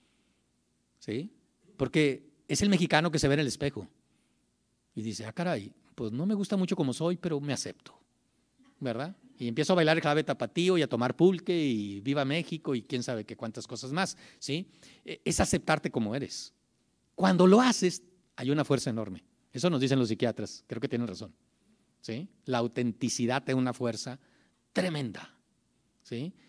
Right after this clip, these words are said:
Lo demás es fingimiento, ¿sí? Lo demás son esas casonas en el Paseo de la Reforma de la Ciudad de México en mil novecientos, con techos así, eh, con, con, con ch-, eh, construidos como chalets suizos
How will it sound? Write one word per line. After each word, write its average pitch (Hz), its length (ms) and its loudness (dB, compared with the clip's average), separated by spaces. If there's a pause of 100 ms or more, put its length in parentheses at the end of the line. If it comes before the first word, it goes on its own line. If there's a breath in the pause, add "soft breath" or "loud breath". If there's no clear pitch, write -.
(140 soft breath)
Lo 147 120 2
demás 151 240 2
es 180 120 2
fingimiento, 131 600 -2 (1120)
¿sí? 131 220 -6 (180 soft breath)
Lo 131 140 6
demás 143 240 6
son 170 120 4
esas 165 240 0
casonas 151 600 4
en 131 100 2
el 117 80 -2
Paseo 135 240 0
de 139 80 4
la 139 100 4
Reforma 135 800 0 (360 loud breath)
de 123 100 0
la 117 100 2
Ciudad 123 220 0
de 131 80 2
México 131 340 0
en 127 60 2
mil 127 100 2
novecientos, 135 840 0 (180 loud breath)
con 120 240 4
techos 147 400 0
así, 135 520 -4 (240 loud breath)
eh, 117 460 -8
con, 123 200 -2
con, 131 240 -8
con 139 180 -2
ch-, - 140 -6 (140)
eh, 139 380 -12
construidos 151 380 2
como 151 200 2
chalets 143 380 0
suizos 170 560 -2